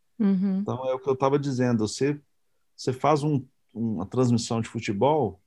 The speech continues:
Speaker 2: com duas, três câmeras, cinco câmeras, aí os caras colocam vinte porque querem dar mais, é, experiência pros, pros espectadores, né?
Speaker 1: Uhum.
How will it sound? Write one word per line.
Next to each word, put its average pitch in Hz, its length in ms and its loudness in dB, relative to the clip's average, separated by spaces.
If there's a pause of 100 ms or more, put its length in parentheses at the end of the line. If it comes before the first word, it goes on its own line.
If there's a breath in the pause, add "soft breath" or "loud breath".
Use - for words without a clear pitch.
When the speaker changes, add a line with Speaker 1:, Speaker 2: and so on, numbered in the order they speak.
(600)
Speaker 2:
com 135 240 -4 (640)
duas, 160 320 6
três 156 280 4
câmeras, 123 600 0
cinco 139 200 -4
câmeras, 98 520 -2
aí 131 180 2
os 143 120 -4
caras 147 260 0
colocam 139 420 6
vinte 131 380 -2
porque 196 180 4
querem 170 420 0 (200)
dar 139 160 4
mais, 131 760 0
é, 104 440 -2
experiência 110 640 -2
pros, - 460 -8
pros 104 220 -6
espectadores, 92 760 -4
né? 123 200 -6 (200)
Speaker 1:
Uhum. 196 420 -2